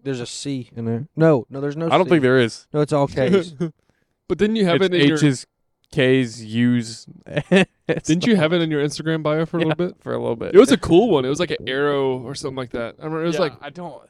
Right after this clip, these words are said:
Speaker 3: some kind of battle.
Speaker 2: I don't remember what it
Speaker 3: Some
Speaker 2: was.
Speaker 3: kind of battle quote. It was pretty cool,
Speaker 2: But yeah,
Speaker 3: actually.
Speaker 2: I was
Speaker 1: I
Speaker 2: like
Speaker 1: wanna go through Amos. I've never been through Amos.
Speaker 2: a long time ago, I was like, I was like, you know,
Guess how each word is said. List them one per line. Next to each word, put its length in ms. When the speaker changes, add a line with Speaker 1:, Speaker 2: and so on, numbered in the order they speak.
Speaker 3:
some 220
kind 160
of 120
battle. 580
Speaker 2:
I 160
don't 240
remember 320
what 240
it 100
Speaker 3:
Some 80
Speaker 2:
was. 140
Speaker 3:
kind 100
of 80
battle 280
quote. 260
It 60
was 100
pretty 200
cool, 260
Speaker 2:
But 100
yeah, 140
Speaker 3:
actually. 60
Speaker 2:
I 100
was 140
Speaker 1:
I 40
Speaker 2:
like 140
Speaker 1:
wanna 80
go 100
through 240
Amos. 380
I've 80
never 120
been 120
through 160
Amos. 260
Speaker 2:
a 20
long 340
time 280
ago, 300
I 160
was 140
like, 360
I 60
was 100
like, 200
you 60
know, 220